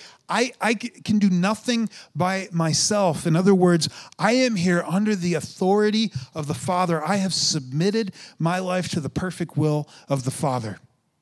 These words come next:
I'm not here to do this thing on my own. Remember when Satan tempted Jesus? If you remember that from Matthew and from Luke, um, in the temptation, it was always to take things into his own hands and do it his own way, to shortcut the plan and the process of God, right? "Turn these,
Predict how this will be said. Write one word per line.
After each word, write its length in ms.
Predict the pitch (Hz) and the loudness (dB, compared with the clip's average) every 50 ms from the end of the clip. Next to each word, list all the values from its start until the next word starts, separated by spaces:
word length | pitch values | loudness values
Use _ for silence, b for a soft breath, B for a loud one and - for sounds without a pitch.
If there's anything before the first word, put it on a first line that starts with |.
| _ _ _ _ _ _ _ _ _ _ _ _ _ _ _ _ | _ _ _ _ _ _ _ _ _ _ _ _ _ _ _ _
I'm 160 | 147 151 160 165 | 0 2 4 4
not 260 | 185 208 226 214 196 | 4 4 2 0 0
here 320 | 175 208 208 208 208 202 | 0 2 2 2 2 0
to 160 | 202 _ - | -2 _ -8
do 200 | 151 123 151 170 | -4 0 0 2
this 220 | 185 175 175 - - | 2 2 2 0 0
thing 160 | 180 175 170 | 0 2 2
on 120 | 165 160 | 2 2
my 180 | 165 156 151 151 | 2 2 2 2
own. 160 | 151 143 127 | 2 2 0
Remember 340 | 127 139 151 165 165 165 147 B B B B B | 0 2 0 2 2 2 0 B B B B B
when 140 | - 165 160 | 4 4 4
Satan 440 | - - - 190 196 190 - 165 - | 4 2 0 0 0 0 -2 -4 -2
tempted 440 | - - 185 190 180 - 196 160 135 | 0 0 0 0 0 -2 -4 -4 -4
Jesus? 680 | - - 175 185 185 170 208 220 214 - - - - b b b b b b b b b b b b b | 0 2 2 2 2 2 0 -2 -2 -4 -8 -8 -10 b b b b b b b b b b b b b
If 160 | 165 151 131 | -2 0 2
you 120 | 170 156 | 4 4
remember 220 | 156 165 165 165 170 | 4 4 4 4 4
that 280 | 160 170 170 185 190 | 4 4 4 2 0
from 280 | - - 175 160 156 156 | 2 2 2 4 4 4
Matthew 420 | 160 160 170 165 - 214 196 190 | 4 4 4 4 4 4 4 4
and 100 | 175 147 | 4 2
from 180 | - 170 156 147 | -2 -6 -8 -2
Luke, 320 | 147 160 175 196 190 - B B B B B B | 0 0 0 0 -2 -6 B B B B B B
um, 260 | B 170 165 160 170 | B 4 4 4 4
in 120 | 196 185 196 | 2 2 2
the 80 | 185 | 2
temptation, 580 | 175 - 180 190 185 - - 196 214 196 - 196 | 2 2 2 0 2 2 2 0 2 2 0 0
it 80 | 175 160 | 0 0
was 140 | 151 139 | 2 2
always 200 | 175 180 185 - - | 2 2 2 2 0
to 100 | - 175 | 0 -2
take 260 | - - 202 202 - | 2 2 2 2 2
things 300 | - - 202 196 185 156 | 2 2 2 2 4 4
into 220 | 190 196 185 185 | 4 4 4 4
his 140 | 175 170 156 | 2 2 2
own 200 | 175 180 185 190 | 2 2 2 2
hands 260 | 185 185 190 190 170 | 2 2 2 2 2
and 100 | 151 160 | 0 2
do 140 | 151 156 165 | 4 6 6
it 80 | 170 165 | 6 4
his 160 | 165 143 139 | 0 0 2
own 180 | 165 170 175 170 | 2 4 4 4
way, 200 | 165 156 147 135 | 4 4 2 2
to 80 | 131 | 0
shortcut 720 | 127 - - - 185 185 - - - - 165 165 175 - B B B B B B | -4 -4 0 0 0 0 -2 -6 -2 0 0 0 0 -4 B B B B B B
the 80 | - | -6
plan 380 | - - - 180 175 165 165 170 | 2 2 2 2 2 0 0 0
and 100 | 160 160 | 0 0
the 60 | 139 | -2
process 560 | - - 170 165 160 143 - 170 151 - - | -2 0 2 2 2 2 0 -2 -2 0 -2
of 100 | 143 120 | -2 0
God, 300 | 123 151 151 147 139 131 | 2 4 4 4 4 4
right? 200 | 143 147 151 170 | 4 4 4 4
"Turn 220 | 165 - 185 175 175 | 4 4 4 4 6
these, 240 | 170 170 156 - | 4 2 2 0